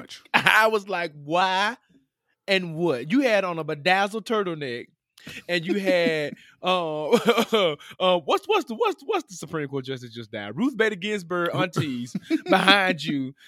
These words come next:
Speaker 2: singing opera <laughs>
Speaker 1: <laughs>
Speaker 2: doing your five-minute performance. And then you done brought out
Speaker 1: Yeah.
Speaker 2: Roddy Ricch in the mid-, I, I was just like, "Boy,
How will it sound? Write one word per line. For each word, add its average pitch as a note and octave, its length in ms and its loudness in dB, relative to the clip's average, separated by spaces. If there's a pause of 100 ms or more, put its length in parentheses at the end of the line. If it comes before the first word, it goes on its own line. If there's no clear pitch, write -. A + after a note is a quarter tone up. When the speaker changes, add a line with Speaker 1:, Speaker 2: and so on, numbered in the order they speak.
(120)
Speaker 2:
singing A3+ 480 0
opera D#3 1000 4 (160)
<laughs> D3 100 -18
Speaker 1:
<laughs> - 160 -20
Speaker 2:
doing G3+ 280 2
your F#3 140 2
five-minute D#3+ 560 2
performance. A#2+ 500 -10
And F3+ 200 -2
then B3 200 -4
you A3+ 60 -6
done G3+ 80 -10
brought E3+ 180 -2
out D3 120 0
Speaker 1:
Yeah. D#3 40 0
Speaker 2:
Roddy C#3+ 200 0
Ricch G3 360 -2
in G3+ 80 -6
the G3 60 -8
mid-, F#3+ 140 -8
I, C4 200 0 (120)
I D#4+ 40 0
was D4 140 -6
just C#3+ 140 -16
like, B2 200 -10
"Boy, D#3+ 360 -6